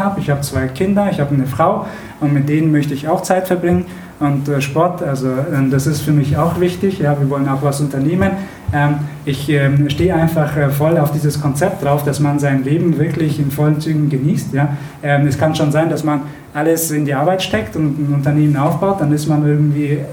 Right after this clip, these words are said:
ähm, alt und hat man einfach keine Lust mehr, ähm, und dann,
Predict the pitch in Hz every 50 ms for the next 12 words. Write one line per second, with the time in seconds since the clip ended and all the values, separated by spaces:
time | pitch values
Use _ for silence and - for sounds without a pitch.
0 | - - 151 147 143 143 139 143 139 - - 151 151 175 233 240 - 170 151 147
1 | 143 147 143 156 147 147 151 147 143 139 - 147 131 - - - 151 151 147 143
2 | 175 262 269 - - - 156 156 170 - - - - - - - - - 151 151
3 | 151 156 156 170 165 - - 156 147 147 135 131 143 147 151 151 151 -